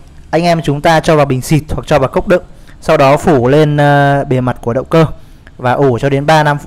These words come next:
ba cho đến năm phút. Cuối cùng là chúng ta dùng chổi rửa máy, à, để chà đều để tiếp cận. À, sau đó là rửa lại bằng nước sạch là xong.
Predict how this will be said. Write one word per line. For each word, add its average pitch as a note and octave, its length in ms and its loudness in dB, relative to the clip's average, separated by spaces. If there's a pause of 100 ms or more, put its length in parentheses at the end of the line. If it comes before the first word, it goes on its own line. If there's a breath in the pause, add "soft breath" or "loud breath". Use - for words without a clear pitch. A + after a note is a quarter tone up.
(140)
ba D3+ 260 2
cho C3+ 100 -2
đến C3+ 140 -2
năm D#3 140 -2
phút. G#3+ 220 0 (500)
Cuối D#3+ 120 2
cùng F3+ 200 2
là D3 60 4
chúng D3 180 -2
ta D#3+ 180 4
dùng D3 240 0
chổi D3 260 2 (420 loud breath)
rửa C3 240 2
máy, C3 320 0 (520 loud breath)
à, B2 440 0 (540)
để D3 160 2
chà D3 260 0
đều C#3 280 2
để A#2 120 -4
tiếp F#3+ 200 0
cận. G3+ 160 2 (920)
À, B2+ 420 2 (460)
sau D#3 200 2
đó C#3 160 4
là D#3+ 100 2
rửa C#3+ 180 -2
lại C3 160 0
bằng C3 160 -2
nước D3+ 120 -2
sạch D3 200 -2
là B2 80 -4
xong. D#3 220 2